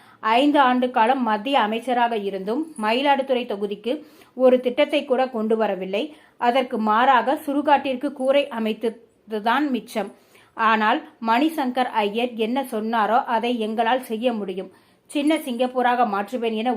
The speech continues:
உறுதியளிப்பதாக தெரிவித்தார். அதனால் மாம்பழ சின்னத்திற்கு வாக்களித்து பெரிய வாரியான வாக்கு வித்தியாசத்தில் வெற்றி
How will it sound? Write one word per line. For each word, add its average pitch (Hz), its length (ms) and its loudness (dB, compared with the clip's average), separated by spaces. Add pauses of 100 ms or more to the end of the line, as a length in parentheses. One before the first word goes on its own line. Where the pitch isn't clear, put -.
உறுதியளிப்பதாக 202 640 -2 (100)
தெரிவித்தார். 185 500 -6 (600)
அதனால் 240 400 2 (300)
மாம்பழ 277 340 2 (100)
சின்னத்திற்கு 254 560 -2
வாக்களித்து 208 540 0 (280)
பெரிய 277 240 2 (100)
வாரியான 247 440 0 (280)
வாக்கு 233 340 0
வித்தியாசத்தில் 220 640 -4 (600)
வெற்றி 240 280 -2